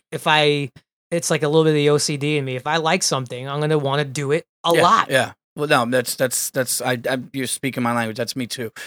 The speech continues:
Speaker 2: So let's talk about that. So you go out to, you go out to California. Um,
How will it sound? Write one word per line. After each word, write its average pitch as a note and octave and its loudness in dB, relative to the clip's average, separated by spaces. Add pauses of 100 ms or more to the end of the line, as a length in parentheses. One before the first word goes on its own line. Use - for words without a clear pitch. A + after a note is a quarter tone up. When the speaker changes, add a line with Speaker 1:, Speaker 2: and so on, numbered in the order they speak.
(220)
Speaker 2:
So - -4
let's G3 6
talk F#3 6
about C#3+ 4
that. B2+ 2
So C#3 0
you C#3 -2
go D#3+ 8
out D3+ 6
to, C#3 2 (160)
you C#3+ 0
go D3 8
out D3+ 8
to - -12
California. C3 0 (600)
Um, A#2+ 2